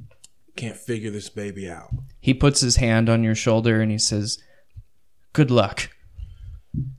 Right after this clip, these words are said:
Speaker 1: Thank you, but I don't need luck. I've got great friends like you and the mayor and Carl and his asshole dad.
Speaker 2: Excellent. Good.
Speaker 1: All right, here we go. So I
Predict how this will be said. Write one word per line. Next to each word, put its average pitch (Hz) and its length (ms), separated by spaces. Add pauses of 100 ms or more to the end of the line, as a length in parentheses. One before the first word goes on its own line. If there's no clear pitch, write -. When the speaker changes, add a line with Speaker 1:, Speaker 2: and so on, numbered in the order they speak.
Speaker 1:
Thank 131 300
you, 90 220
but 92 320
I 127 120
don't 135 180
need 123 240
luck. 110 480
I've 117 180
got 110 280
great 117 260
friends 110 440
like 104 260
you 104 260
and 104 140
the 101 40
mayor 101 380
and 92 200
Carl 98 480
and 95 100
his 95 160
asshole 92 480
dad. 85 580 (500)
Speaker 2:
Excellent. - 360 (520)
Good. 127 500 (720)
Speaker 1:
All 107 100
right, 87 280
here 123 200
we 120 120
go. 90 240 (1160)
So 104 520
I 101 760